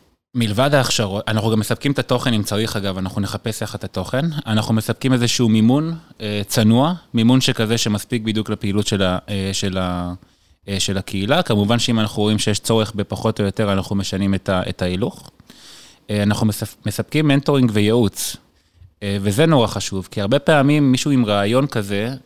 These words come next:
לכרוך סביבו אנשים ולהקים פעילות, הוא לא בדיוק יודע איך מתחילים. לפעמים הצעד הראשון הוא הבעיה, לפעמים הצעדים באמצע הם הבעיה, אבל לכל אורך הדרך אנחנו נהיה שם ונייעץ ונגיד מה צריך לעשות. אנחנו נקצה את משאבי השיווק, אה,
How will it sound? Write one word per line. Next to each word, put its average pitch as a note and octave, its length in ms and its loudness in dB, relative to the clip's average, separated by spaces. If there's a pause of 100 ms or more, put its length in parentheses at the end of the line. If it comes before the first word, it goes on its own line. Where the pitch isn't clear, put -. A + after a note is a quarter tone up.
(100)
לכרוך G#2 440 -6
סביבו A2+ 340 -2
אנשים B2 400 -4
ולהקים G2+ 380 -4
פעילות, C3 580 -4
הוא A2 120 2
לא C3+ 60 4
בדיוק F3 180 4
יודע B2+ 120 4
איך B2 120 2
מתחילים. G#2+ 480 2 (600)
לפעמים C#3 300 4
הצעד C#3+ 300 4
הראשון C3+ 360 4
הוא D3+ 80 6
הבעיה, C#3 320 4
לפעמים A#2+ 520 0
הצעדים A2+ 460 2
באמצע B2 380 4
הם C3 100 4
הבעיה, A#2+ 280 4
אבל G#2+ 160 4
לכל D3 220 2
אורך C#3+ 200 4
הדרך A#2+ 260 2
אנחנו G#2 240 -2
נהיה G#2+ 180 2
שם C#3 220 0
ונייעץ G2+ 480 0
ונגיד G2 280 -4
מה G2 80 -4
צריך - 260 -8
לעשות. - 420 -8 (720)
אנחנו A#2+ 360 4
נקצה B2 320 2
את D3 80 0
משאבי A#2+ 340 0
השיווק, A#2 680 0 (800)
אה, G2+ 580 0